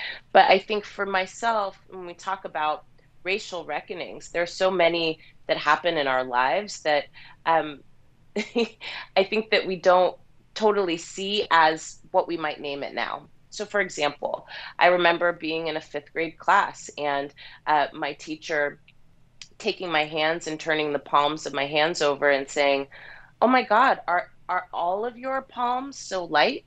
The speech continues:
as compared to the rest of your skin?" <laughs> I mean, these are the kinds of, of, of, uh, experiences that every single Black person in the world has had. <laughs> Um, but I think when it comes to deciding what you're gonna do about it,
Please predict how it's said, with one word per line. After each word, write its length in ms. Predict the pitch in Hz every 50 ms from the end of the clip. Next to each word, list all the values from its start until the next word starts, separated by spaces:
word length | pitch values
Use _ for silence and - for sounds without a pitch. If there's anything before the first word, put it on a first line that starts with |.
| - -
as 200 | 165 170 170 -
compared 420 | - - - 160 165 165 160 165 -
to 80 | -
the 100 | - 160
rest 280 | 156 151 147 - - -
of 100 | 185 180
your 120 | 190 190
skin?" 460 | 190 - - - 196 202 208 226 220 - _ - - -
<laughs> 280 | - - - - - -
I 80 | 214
mean, 280 | 214 214 202 196 196 190 - - - - _ _
these 280 | - 226 233 247 233 254
are 120 | 240 226
the 100 | 214 208
kinds 460 | - - 190 175 180 185 185 190 -
of, 280 | 180 175 165 165 - - - -
of, 380 | 156 160 151 156 151 156 - _ _ -
of, 340 | 156 156 156 151 147 147 160 - - - _ _ _ -
uh, 140 | 156 156 151 -
experiences 920 | 170 170 - - - 202 220 247 247 214 185 175 - - 156 156 156 -
that 240 | - 165 156 - - _ -
every 300 | - 208 208 220 247 226
single 280 | - - 190 175 175 165
Black 320 | 165 156 147 147 - -
person 460 | - 151 147 - - 143 131 123 120 - - -
in 120 | 165 151
the 80 | 151 147
world 540 | 139 131 143 170 202 202 - - - - - - - - - -
has 200 | - 156 147 -
had. 300 | 151 127 - - - - -
<laughs> 40 | - - - - - - - 196 -
Um, 260 | - 185 143 165 165 - - - - - - - _ -
but 160 | 226 208 - -
I 160 | 202 202 - -
think 220 | 220 208 208 208 - -
when 140 | - 208 202
it 120 | 196 - -
comes 400 | - 214 220 226 233 220 - -
to 260 | - - 202 196 190
deciding 760 | 185 - 180 170 - - 175 165 175 202 214 202 196 180 170 165
what 180 | 165 165 -
you're 140 | - 156 151
gonna 240 | 147 147 127 123 127
do 300 | 123 - 160 190 226 220
about 360 | - - - 113 107 - -
it, 140 | - - -